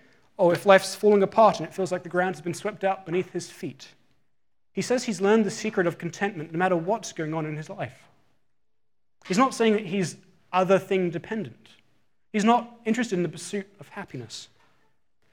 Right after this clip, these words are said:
He, he, he's saying that he's figured out how to be happy in the midst of every single circumstance. And th-, there are things which happened in Paul's life. He, he got shipwrecked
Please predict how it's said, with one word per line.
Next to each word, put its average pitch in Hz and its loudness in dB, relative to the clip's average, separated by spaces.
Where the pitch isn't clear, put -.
He, 220 2
he, 214 2
he's 190 2
saying 220 4
that 202 4
he's 185 0
figured 220 2
out 185 6
how 196 0
to 202 -4
be 196 -4
happy 175 -2
in 160 2
the 156 0
midst 170 -6
of 151 -8
every 180 -4
single 147 -8
circumstance. 143 -6
And 190 2
th-, 240 -4
there 240 6
are 247 4
things 262 2
which 190 -2
happened 214 2
in 160 -2
Paul's 170 -2
life. 196 -2
He, 185 -2
he 170 -8
got 214 -6
shipwrecked - -6